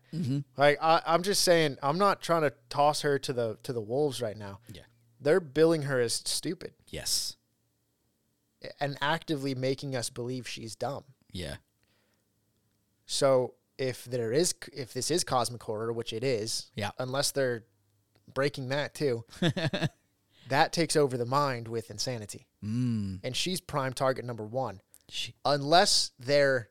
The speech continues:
Speaker 2: shielding her with, "She's so dumb."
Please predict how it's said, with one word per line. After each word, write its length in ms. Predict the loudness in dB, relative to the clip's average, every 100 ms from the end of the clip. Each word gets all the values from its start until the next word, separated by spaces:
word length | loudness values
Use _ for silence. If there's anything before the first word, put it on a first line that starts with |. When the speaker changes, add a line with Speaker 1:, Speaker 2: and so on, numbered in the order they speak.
| _ _ _ _ _ _
Speaker 2:
shielding 560 | -2 0 2 2 2
her 240 | -2 0 0
with, 320 | 2 0 -4 _
"She's 340 | -6 -4 0
so 360 | 2 6 4 4 -2
dumb." 500 | 0 2 0 -6